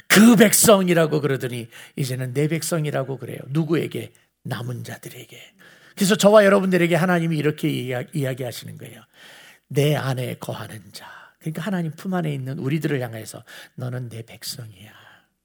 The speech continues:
너는 내 자녀야. 그러니까 두려워하지 마. 원수가 금방 멸망할 거야. 내가 떼찌해 줄게. 힘들었지? 내가 다 벗겨줄게."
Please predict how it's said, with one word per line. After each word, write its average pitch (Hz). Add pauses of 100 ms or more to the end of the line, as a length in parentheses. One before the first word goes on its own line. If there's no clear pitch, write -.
(580)
너는 131
내 123
자녀야. 113 (600)
그러니까 175 (480)
두려워하지 -
마. - (1300)
원수가 147 (280)
금방 127
멸망할 113 (100)
거야. 104 (460)
내가 131 (440)
떼찌해 147
줄게. - (400)
힘들었지? 165 (240)
내가 -
다 - (760)
벗겨줄게." -